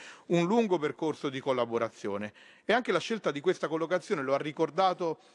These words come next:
il relatore Federico Mollicone nel suo intervento, è stato annunciato, sono partiti i lavori, sono partiti i cantieri, ma dove sono partiti? Sono partiti lì,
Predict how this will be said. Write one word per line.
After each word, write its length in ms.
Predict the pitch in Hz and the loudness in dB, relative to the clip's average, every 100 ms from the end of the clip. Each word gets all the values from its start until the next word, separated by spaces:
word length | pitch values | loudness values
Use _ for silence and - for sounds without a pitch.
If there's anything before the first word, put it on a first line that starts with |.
| _ | _
il 160 | - 147 | -4 0
relatore 800 | 151 151 151 180 160 151 - _ _ _ _ _ _ - | 2 0 0 0 0 -2 -6 _ _ _ _ _ _ -4
Federico 440 | 139 143 151 147 | 0 2 2 2
Mollicone 520 | 147 151 156 202 160 | 0 0 2 0 0
nel 140 | 131 123 | -4 -4
suo 120 | 143 | -6
intervento, 540 | 123 151 156 156 - | -2 -2 0 -2 -4
è 40 | 123 | -6
stato 420 | - 131 131 131 - - | -2 -2 -2 -6 -10 -4
annunciato, 500 | 143 151 156 220 160 | -2 -2 -2 0 0
sono 200 | - 151 | -2 -4
partiti 500 | - 151 - 208 151 | 0 -2 -4 -12 -6
i 40 | |
lavori, 440 | 147 165 202 147 123 | -2 0 2 0 -4
sono 260 | - 135 | -6 -6
partiti 580 | 135 151 147 202 156 143 - - - | -2 -2 -2 -8 -8 -10 -12 -18 -8
i 100 | 147 | -2
cantieri, 480 | - 160 - 175 147 | -2 0 2 0 2
ma 120 | 160 | -2
dove 360 | 175 220 147 | 2 2 0
sono 180 | 131 131 | -4 -10
partiti? 640 | 117 127 - 123 113 117 113 _ _ | -8 -10 -10 -14 -14 -16 -18 _ _
Sono 280 | _ 175 170 | _ 0 2
partiti 640 | 180 180 - 220 180 175 160 _ - | 2 0 0 -2 0 -2 -4 _ -2
lì, 460 | 185 180 190 220 | 2 2 2 -4